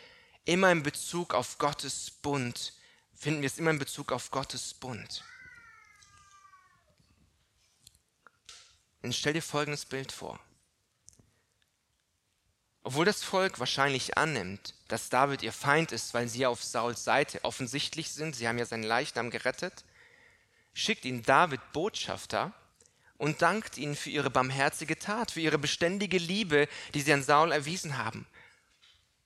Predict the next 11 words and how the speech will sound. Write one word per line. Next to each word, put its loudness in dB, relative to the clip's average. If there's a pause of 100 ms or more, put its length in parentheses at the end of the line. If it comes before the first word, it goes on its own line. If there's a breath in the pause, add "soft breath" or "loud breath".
(140)
Und -4
er 4
wünscht -2
ihnen -4 (420)
genauso 4
diese -4
beständige -2
oder -2
diese -8
treue 0
Liebe, -4